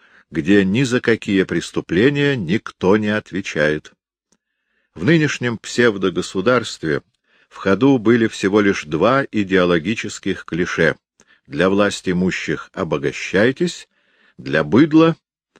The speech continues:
«надо немного потерпеть во имя светлого капиталистического будущего». Редко, но бывало, что из избранного круга вываливался какой-нибудь типчик вроде Якубовского или Ильюшенко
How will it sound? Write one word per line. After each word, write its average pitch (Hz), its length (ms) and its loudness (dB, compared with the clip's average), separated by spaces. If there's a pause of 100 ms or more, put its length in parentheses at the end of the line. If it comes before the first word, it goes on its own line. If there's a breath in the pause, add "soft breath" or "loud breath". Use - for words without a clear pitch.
(140)
«надо 170 320 0
немного 113 420 0
потерпеть 95 760 0
во 82 140 0
имя 78 220 -2
светлого 135 760 -2
капиталистического 82 1500 -4 (240)
будущего». 64 640 -8 (760 soft breath)
Редко, 135 460 4
но 90 120 2
бывало, 107 400 4
что - 240 0
из 92 300 -2
избранного 87 560 0
круга 110 480 0 (340 soft breath)
вываливался 127 720 2
какой-нибудь 104 640 0
типчик - 540 0
вроде 87 340 0
Якубовского 110 840 0
или 98 440 0
Ильюшенко 92 840 0